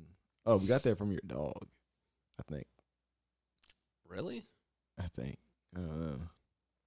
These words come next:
Speaker 2: Maybe I'm tripping. I don't know. I don't remember.
Speaker 1: <laughs> Well, we're about an hour and twenty
Speaker 2: We're
Speaker 1: in.
Speaker 2: not, dude. We're not even that. I'm not even that drunk.
Speaker 1: Nah, it's just random combo, bro.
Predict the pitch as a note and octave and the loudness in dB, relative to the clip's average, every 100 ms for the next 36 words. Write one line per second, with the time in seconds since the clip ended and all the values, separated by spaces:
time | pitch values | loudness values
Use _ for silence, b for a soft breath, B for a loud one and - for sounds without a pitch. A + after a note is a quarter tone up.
0 | _ _ _ _ - _ _ - - G1+ | _ _ _ _ -20 _ _ -20 -20 -20
1 | - - - - - - F#2+ E2+ F2 F2+ | -14 -14 -12 -16 -16 -14 -12 -10 -10 -10
2 | G2 F2+ F2 F2 F2+ G#2 B2+ - B B | -10 -12 -12 -12 -14 -16 -18 -20 B B
3 | - C#3+ F3+ B3+ D#3+ A#2 C#2+ G#2+ A2 G#2 | 10 12 12 12 10 8 8 6 8 6
4 | G2+ - A2 G2+ F#2 F#2 G3+ E3 C3 B2+ | 4 2 2 4 4 4 2 0 0 0
5 | C3 D3+ G3 D3 G#2 F#2+ F#2+ A2+ - _ | 0 0 -2 -4 -6 -6 -2 -4 -6 _
6 | _ _ - G#2 D#3 D#3 F#2 E2 - - | _ _ -16 -12 -8 -8 -8 -12 -12 -12
7 | D#2+ A2+ - - _ _ F2+ D#2+ D#2+ D#2+ | -10 -10 -12 -20 _ _ -4 -2 0 0
8 | G2+ D3 G#2+ A2 A2+ G2+ G2 A#2 G#2 - | 0 -2 0 2 2 0 0 0 -2 -2
9 | E2 G2+ | -2 0